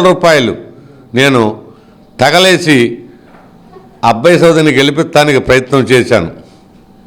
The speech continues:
కానీ ద్రోహం చేశాడు నాకు. నాకే కాదు, నా తోటి వాళ్ళకి పదిహేను మందికి, అందరికి అన్ని ఊళ్ళల్లోనూ ఉన్నారు. వాళ్ళ, వాళ్ళందరి పేర్లు సమయం వచ్చినప్పుడు చెప్తాను, ఏమేమి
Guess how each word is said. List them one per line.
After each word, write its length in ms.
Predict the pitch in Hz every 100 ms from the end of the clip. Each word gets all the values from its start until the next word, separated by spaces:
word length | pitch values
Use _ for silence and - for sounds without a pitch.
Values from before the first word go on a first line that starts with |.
| _ - - -
కానీ 300 | 139 156 156 156 - - - - 85
ద్రోహం 340 | 110 165 165 156
చేశాడు 320 | 143 113 123 107
నాకు. 200 | 90 - - - - - - _ _ -
నాకే 300 | 127 175 185 185 156
కాదు, 200 | 139 98 - 104
నా 80 | 135 143 -
తోటి 240 | 170 175 175
వాళ్ళకి 300 | 165 156 143 -
పదిహేను 360 | 143 143 156 147
మందికి, 360 | 147 160 143 151 143 139 - - 120
అందరికి 300 | 156 156 143
అన్ని 180 | 151 165 143
ఊళ్ళల్లోనూ 440 | 165 170 165 156 151
ఉన్నారు. 340 | 143 143 135 147 - - - - 110
వాళ్ళ, 180 | 123 131 123 104
వాళ్ళందరి 420 | 123 127 135 156 156
పేర్లు 220 | 156 156 -
సమయం 260 | 131 139 151 139
వచ్చినప్పుడు 420 | 143 143 139 139 -
చెప్తాను, 400 | 143 - 117 123 156 - - - 110
ఏమేమి 340 | 151 170 175